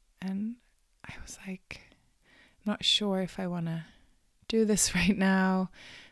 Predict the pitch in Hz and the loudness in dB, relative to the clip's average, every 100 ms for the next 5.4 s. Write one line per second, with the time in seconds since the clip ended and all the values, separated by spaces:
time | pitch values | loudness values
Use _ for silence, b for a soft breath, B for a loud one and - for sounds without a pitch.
0 | B 226 240 285 285 254 - - - - | B -2 2 0 2 0 2 -2 -2 -6
1 | - 196 190 190 190 190 - - - - | 0 2 2 0 -2 -4 -6 -6 -8 -12
2 | _ _ _ _ _ _ _ _ _ _ | _ _ _ _ _ _ _ _ _ _
3 | _ _ _ _ 196 190 - 214 214 220 | _ _ _ _ -8 -8 -6 -4 -2 -4
4 | - 220 185 202 175 196 _ - 151 156 | -4 -4 -4 -4 -4 -8 _ -8 -6 -4
5 | 160 165 156 | -6 -8 -8